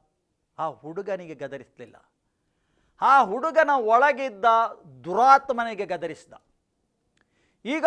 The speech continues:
ಅವನ ಒಳಗೆ ಯಾರಿದ್ದನೋ ದುರಾತ್ಮನ ಇದ್ದನು. ಈ ದುರಾತ್ಮನು ಪದೇ ಪದೇ ಅವನಿಗೆ ನೀರಲ್ಲಿ ಬೀಳಿಸುವುದು, ಬೆಂಕಿಯಲ್ಲಿ ಬೀಳಿಸುವುದು, ಅವನಿಗೆ ಪೀಡಿಸುವುದು. ಈ ಕಾಯಿಲೆ ಇದ್ದವ್ರಿಗೆ ಏನು ಪದೇ ಪದೇ ಪೀಡಿಸುವುದು, ಪೀಡಿಸಿ ಪೀಡಿಸಿ ಪೀಡಿಸಿ ಏನು ಮಾಡೋದು?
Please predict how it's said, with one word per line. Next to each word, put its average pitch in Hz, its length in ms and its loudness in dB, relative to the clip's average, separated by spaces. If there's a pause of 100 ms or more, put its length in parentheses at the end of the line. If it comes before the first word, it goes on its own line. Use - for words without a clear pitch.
ಅವನ 269 280 2
ಒಳಗೆ 294 320 2
ಯಾರಿದ್ದನೋ 226 840 0
ದುರಾತ್ಮನ 233 520 -2
ಇದ್ದನು. 139 360 -12 (720)
ಈ 285 180 -8
ದುರಾತ್ಮನು 330 720 0
ಪದೇ 320 460 -2
ಪದೇ 294 240 -4
ಅವನಿಗೆ 254 320 -2
ನೀರಲ್ಲಿ 240 800 -4
ಬೀಳಿಸುವುದು, 190 800 -12 (220)
ಬೆಂಕಿಯಲ್ಲಿ 233 720 0
ಬೀಳಿಸುವುದು, 190 800 -10 (180)
ಅವನಿಗೆ 254 360 -2
ಪೀಡಿಸುವುದು. 247 1120 -8 (460)
ಈ 294 140 -6
ಕಾಯಿಲೆ 277 360 0
ಇದ್ದವ್ರಿಗೆ 233 320 -2
ಏನು 226 260 -6 (240)
ಪದೇ 247 400 -8
ಪದೇ 214 320 -6
ಪೀಡಿಸುವುದು, 180 640 -14
ಪೀಡಿಸಿ 214 600 -16
ಪೀಡಿಸಿ 208 520 -16
ಪೀಡಿಸಿ 202 480 -16
ಏನು 208 200 -12
ಮಾಡೋದು? 202 580 -8